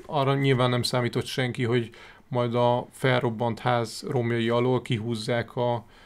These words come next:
haldokló férjet, aki még pár napig él, de így már az örökség az nem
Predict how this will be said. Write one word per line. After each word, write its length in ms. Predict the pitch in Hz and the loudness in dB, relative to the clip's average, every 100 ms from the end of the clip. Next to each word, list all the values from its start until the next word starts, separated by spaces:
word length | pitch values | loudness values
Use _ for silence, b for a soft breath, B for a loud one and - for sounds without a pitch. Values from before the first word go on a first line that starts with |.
| B B B | B B B
haldokló 540 | - 123 113 110 117 | 2 4 4 -2 -4
férjet, 420 | 110 127 123 127 | -4 -2 0 -2
aki 180 | 123 - | -2 -4
még 220 | 120 117 | -4 -4
pár 220 | - 120 117 | -2 -2 -2
napig 300 | 117 117 113 | -4 -6 -4
él, 240 | 127 143 | -2 -2
de 160 | 135 127 | 0 -2
így 640 | - 147 139 156 139 - - b b b | -2 -2 -2 -2 -6 -14 -20 b b b
már 440 | 131 123 123 123 - - | -2 2 2 0 -6 -8
az 140 | 110 | -2
örökség 600 | 127 120 - - 123 120 | 0 0 -4 -4 -2 0
az 160 | 123 107 | -2 -2
nem 400 | 120 117 110 | 0 0 -4